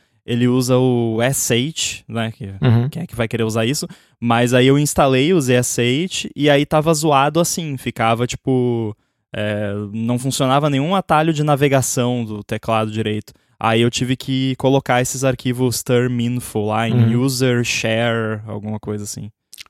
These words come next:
Speaker 2: Pois é, eu tô achando que de repente um, porque eu, eu não tô louco, eu tenho certeza que o, o terminal do
Speaker 1: <laughs>
Speaker 2: Mac, quando eu fazia isso, não funcionava. O que eu, o que aconteceu depois foi que quando eu mudei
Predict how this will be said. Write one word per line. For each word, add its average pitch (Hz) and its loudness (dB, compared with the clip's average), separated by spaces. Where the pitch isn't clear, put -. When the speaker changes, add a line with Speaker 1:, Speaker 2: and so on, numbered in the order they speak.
Speaker 2:
Pois 156 4
é, 117 6
eu 123 4
tô 147 2
achando 151 0
que - -18
de 147 2
repente 139 -2
um, 123 -2
porque 151 2
eu, 143 2
eu 139 4
não 143 6
tô 156 0
louco, 107 0
eu - -14
tenho 113 -2
certeza 123 2
que - -2
o, - -2
o 156 0
terminal 143 4
do 139 2
Speaker 1:
<laughs> - -
Speaker 2:
Mac, 131 2
quando 131 -2
eu 127 2
fazia 117 2
isso, 127 0
não 117 -4
funcionava. 113 -4
O 120 -4
que - -2
eu, 170 8
o 165 4
que - -4
aconteceu 160 2
depois 120 2
foi 123 2
que - -10
quando 143 0
eu 165 4
mudei 123 0